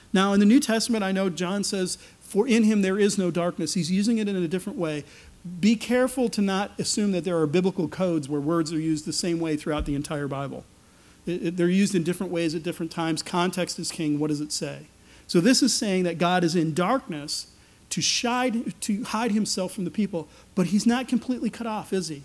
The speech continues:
Moses goes up and penetrates the darkness and stands before this God. And now what will come next, what will come in the rest of this, even the end of chapter twenty, will be the law. And so what we'll do next week is we'll begin to sum up that idea of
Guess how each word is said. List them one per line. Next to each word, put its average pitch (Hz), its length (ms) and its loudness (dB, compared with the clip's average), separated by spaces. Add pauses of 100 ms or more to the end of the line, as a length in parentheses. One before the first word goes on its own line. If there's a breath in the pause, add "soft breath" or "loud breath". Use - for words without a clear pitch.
(760)
Moses 226 460 4
goes 185 260 0
up 170 160 -4
and 160 100 -4
penetrates 202 500 -4
the - 100 -10
darkness 151 400 -10
and 151 100 -4
stands 180 320 0
before 151 300 -6
this 147 180 -6
God. 143 300 -10 (840 soft breath)
And 170 140 4
now 196 220 6
what 220 160 6
will - 100 4
come 247 380 6
next, 196 400 0
what 196 80 -4
will 214 80 -4
come 226 200 -2
in 202 80 2
the 180 60 2
rest 190 300 2
of 220 80 -2
this, 226 360 -4 (200 loud breath)
even 254 260 6
the 240 100 4
end 220 200 4
of 214 80 0
chapter 226 360 0
twenty, 185 520 -4 (400 soft breath)
will 170 100 4
be 170 400 -2
the 165 80 -2
law. 151 420 -4 (1000)
And 160 140 0
so 185 160 2
what 196 160 4
we'll 240 140 4
do 240 160 4
next 233 320 2
week 196 180 0
is 170 100 -2
we'll 170 120 -2
begin 175 320 0
to 190 80 -2
sum 208 320 -2
up 214 140 -6
that 180 140 -4
idea 180 380 -4
of 156 160 -6